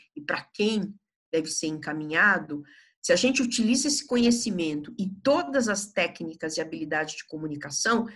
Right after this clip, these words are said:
eu posso minimizar o sofrimento das pessoas envolvidas,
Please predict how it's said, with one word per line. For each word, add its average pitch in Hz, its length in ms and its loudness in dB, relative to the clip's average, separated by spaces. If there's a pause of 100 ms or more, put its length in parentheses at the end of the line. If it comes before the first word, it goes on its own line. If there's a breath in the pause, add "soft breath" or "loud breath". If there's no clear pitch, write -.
(480 loud breath)
eu 240 220 8
posso 240 580 2
minimizar 262 720 4
o 208 40 -4
sofrimento 190 680 -6
das 185 160 -2
pessoas 214 400 -2
envolvidas, 190 760 -4